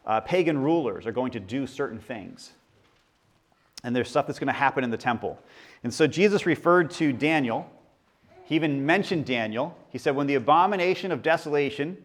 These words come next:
is established, like Daniel said, let the reader understand."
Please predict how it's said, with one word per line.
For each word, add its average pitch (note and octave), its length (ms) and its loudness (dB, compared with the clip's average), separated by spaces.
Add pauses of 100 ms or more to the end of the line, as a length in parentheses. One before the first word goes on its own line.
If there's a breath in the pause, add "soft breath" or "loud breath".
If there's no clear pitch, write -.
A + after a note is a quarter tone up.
(520)
is A#2+ 80 -6
established, B2+ 760 -2 (580)
like C#3+ 180 0
Daniel D#3 380 2
said, A#2+ 460 0 (480)
let D#3 240 6
the D#3+ 80 4
reader C#3+ 340 2
understand." A#2+ 600 -2